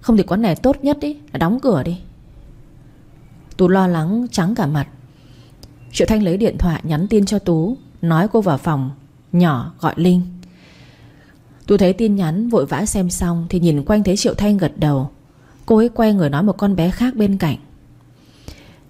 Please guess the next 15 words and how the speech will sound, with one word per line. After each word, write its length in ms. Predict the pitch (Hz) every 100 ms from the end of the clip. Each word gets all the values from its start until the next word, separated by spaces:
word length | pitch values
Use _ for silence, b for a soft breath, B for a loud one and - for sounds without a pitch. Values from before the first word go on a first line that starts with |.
| B
"Em 160 | 214 202
đi 120 | 208
vào 160 | 190 151
phòng 280 | 165 143
nhỏ 180 | 151 131 -
gọi 80 |
ông 140 | - 196
chủ 220 | 190 127
ra 120 | 147
đây, 300 | 180 180 180 - -
anh 160 | 196 202
ấy 60 |
đến 220 | 185 165
rồi 160 | 226 185
đấy." 240 | 175 220